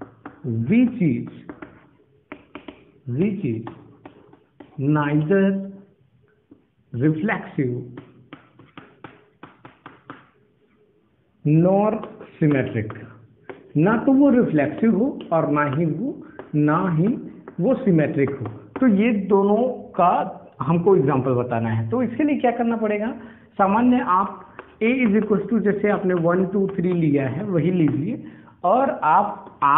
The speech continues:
R को, relation को define कर दीजिए। R is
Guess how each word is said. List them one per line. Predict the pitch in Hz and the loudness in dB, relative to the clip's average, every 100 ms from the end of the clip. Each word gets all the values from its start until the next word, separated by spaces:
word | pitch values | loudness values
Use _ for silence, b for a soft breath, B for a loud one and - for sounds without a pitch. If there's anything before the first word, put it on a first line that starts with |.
| 208 | 4
R | |
को, | 226 160 117 107 151 | 2 2 0 -2 0
relation | 147 160 160 220 220 | 4 4 4 2 2
को | 220 | 2
define | 156 151 151 196 | 2 0 0 0
कर | 196 175 | 0 0
दीजिए। | 160 139 135 185 349 B B B 127 | 0 -4 -2 -4 -6 B B B -2
R | 123 165 | 0 0
is | - 226 | 0 -2